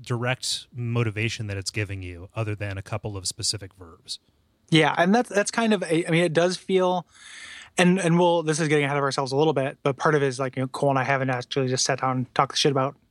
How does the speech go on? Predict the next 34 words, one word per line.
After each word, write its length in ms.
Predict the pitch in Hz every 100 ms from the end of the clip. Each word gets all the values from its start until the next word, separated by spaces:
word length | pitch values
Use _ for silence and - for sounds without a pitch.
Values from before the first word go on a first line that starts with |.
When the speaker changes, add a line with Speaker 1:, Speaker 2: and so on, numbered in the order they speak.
| _ 208
Speaker 2:
Bloodborne 260 | 202 165
all 140 | 139 139
that 120 | 139
off, 160 | 165 -
all 140 | 139 139
that 80 | 151
much. 240 | 143 - - - - 180
Um, 340 | 160 156 147
but 120 | 170
there 180 | 170 175
is, 320 | 185 196 160 -
uh, 240 | 156 147
part 260 | 147 - 202
of 60 | 208
me 180 | 190
f-, 200 | 180 214 - _
feels 260 | 175 165 156
like 320 | 151 143 - -
that 280 | 156 156 -
sense 280 | 165 156
is 100 | 139
so 140 | - 151
strong 320 | - 147 147
at 80 | 143
the 80 | 131
beginning 480 | 139 143 156 170
Speaker 1:
Mm-hmm. 160 | 175 151
Speaker 2:
and 420 | 143 139 139 131 - - - - - _ 160
fades 420 | - 156 156 156
as 120 | 143
the 80 | 131
game 220 | 139 143
goes 200 | 139 135
on 340 | 131 135 160